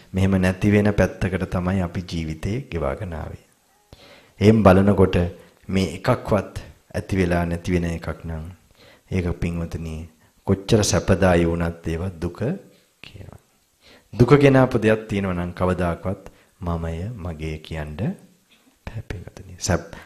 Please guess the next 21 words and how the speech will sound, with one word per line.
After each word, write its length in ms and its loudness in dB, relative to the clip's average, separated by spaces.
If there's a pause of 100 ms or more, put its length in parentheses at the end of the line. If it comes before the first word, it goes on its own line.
(120)
අනිත්‍යටපත් 840 4
වෙන 160 4 (480)
මේ 160 -2
බලන්න 300 4
ටිකක් 280 4
නිකන් 240 4
නිෂ්කලංකව 600 4
හිතන්න. 320 0 (2500)
මේ 120 -4
හැම 280 -4
දෙයක්ම 440 -4 (3500)
මොනවා 320 -2
දැනුණත් 500 0
මේ 160 -2
ඇඟේ 240 0
රිදිලි 360 -2
හරි 200 2
අමාරු 360 0
හරි 180 0
රස්නේ 420 0
හරි 220 -4